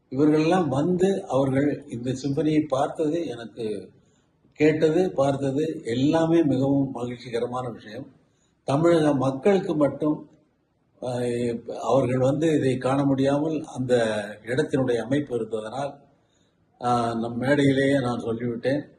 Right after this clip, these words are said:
இன்னொரு நிகழ்ச்சி கண்டிப்பாக நான் மக்களுக்காக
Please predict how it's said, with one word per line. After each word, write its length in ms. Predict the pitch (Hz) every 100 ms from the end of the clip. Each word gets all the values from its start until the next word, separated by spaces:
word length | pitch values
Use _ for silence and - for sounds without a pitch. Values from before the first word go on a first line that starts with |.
| _ -
இன்னொரு 500 | 135 143 139 127 120
நிகழ்ச்சி 400 | 123 143 143 139
கண்டிப்பாக 680 | 123 123 127 135 127 131
நான் 380 | 123 113 117 - _ _ -
மக்களுக்காக 960 | - 117 180 165 156 143 127 127 -